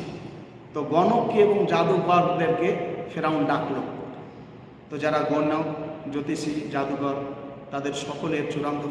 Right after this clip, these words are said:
ফয়সালা যে বানি ইসরায়েলের মধ্যে একটি সন্তান জন্ম নেবে, যে সন্তানের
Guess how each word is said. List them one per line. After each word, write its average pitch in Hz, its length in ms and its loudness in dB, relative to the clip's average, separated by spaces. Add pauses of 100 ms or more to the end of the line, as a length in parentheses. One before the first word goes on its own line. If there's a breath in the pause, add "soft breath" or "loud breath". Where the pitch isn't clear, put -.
ফয়সালা 139 400 -4 (760)
যে 131 360 -2
বানি 143 260 0
ইসরায়েলের 151 600 0
মধ্যে 139 360 -2 (400)
একটি 143 200 -10
সন্তান 143 500 -2
জন্ম 131 280 -4
নেবে, 135 300 -4 (320)
যে 135 140 -4
সন্তানের 147 680 -2